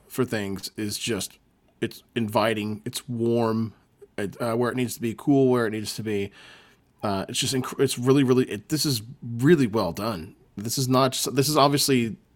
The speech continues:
and they, it kinda needs to be, right? This is the first, the first one that they're gonna end up putting out there. They gotta put their best foot forward. So it does, it would make sense for that. So let's see what happens whenever the second volume comes out.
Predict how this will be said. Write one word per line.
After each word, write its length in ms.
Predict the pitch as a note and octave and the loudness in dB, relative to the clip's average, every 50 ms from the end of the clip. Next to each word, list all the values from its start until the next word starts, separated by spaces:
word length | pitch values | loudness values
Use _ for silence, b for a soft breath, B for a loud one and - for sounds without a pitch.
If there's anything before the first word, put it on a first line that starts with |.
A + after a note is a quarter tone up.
| _ _ _ _ - | _ _ _ _ -2
and 120 | C3+ B2 B2 | 2 4 6
they, 60 | C3+ | 4
it 220 | C3+ - - D3+ - | 4 4 0 0 4
kinda 180 | - F#3 E3 C3+ | 6 6 6 6
needs 220 | C3 C3 A#2 - - | 6 4 2 0 -4
to 60 | F#2 | -4
be, 100 | F#2+ F2 | -2 -2
right? 180 | F2 F2 F#2 | 0 -2 -2
This 160 | - G#2 A2 - | -4 -6 -6 -6
is 60 | G2+ | -6
the 80 | G#2+ | -8
first, 480 | - - - A#2+ A2+ A2 G#2 - - - | -8 -4 0 2 2 2 0 -2 -8 -12
the 60 | - | -6
first 280 | - - B2 B2 - - | 0 0 0 0 0 0
one 120 | A#2+ A#2 | -2 -2
that 80 | G#2+ F#2+ | 0 0
they're 120 | A2 G#2+ | -2 -2
gonna 120 | G#2+ G#2 G2 | -2 -2 -4
end 100 | F2+ D2 | -4 -6
up 80 | - | -6
putting 180 | - - - F#2 | -6 -6 -4 -2
out 160 | G2+ G2 - | -2 -2 0
there. 140 | F#2 F#2 F2+ | -2 -2 -2
They 100 | F#2 G2 | -2 -2
gotta 120 | G#2 G2+ | -2 -2
put 140 | - - - | -2 -4 -4
their 100 | - F#2+ | -4 -4
best 240 | A2 G#2 G2 - - | -4 -4 -4 -4 -6
foot 160 | - - - | -10 -12 -12
forward. 420 | - - A2+ G2+ F#2 D#2 D2 - - | -6 -4 -2 0 0 0 -2 -2 0
So 100 | - B2 | 0 0
it 80 | B2+ | 4
does, 220 | B2 C#3 C3 A#2+ - - | 4 4 4 4 4 2
it 80 | B2 | 2
would 200 | A#2+ A2+ G#2 G2 | 4 4 2 2
make 220 | B2 C3+ C3 - - | 4 4 4 4 2
sense 280 | - C3+ B2 A#2+ A#2 | 2 2 2 2 0
for 140 | - - F2+ | -4 -6 -6
that. 240 | D2+ C#2 C#2 - - B B B B B B B B | -6 -4 -6 -8 -10 B B B B B B B B
So 120 | - B2 | -2 0
let's 120 | C3+ C3+ - | 2 4 4
see 60 | D#3+ | 4
what 120 | C#3+ C#3+ C#3+ | 6 6 6
happens 260 | C#3 C3+ C3 B2 A#2+ | 6 6 4 2 2
whenever 240 | C3+ C3 B2+ A#2 A#2 | 2 2 2 2 0
the 100 | A2+ - | -2 0
second 300 | - C3 B2 B2+ A#2+ G#2+ | 0 0 2 2 0 2
volume 340 | A#2 A2 A2+ A#2+ A#2 A#2+ | 2 2 2 2 2 0
comes 300 | B2 - B2+ B2 B2 A#2+ | 0 0 0 0 2 2
out. 260 | B2 A2+ B2+ C3+ - | 0 0 0 -2 -4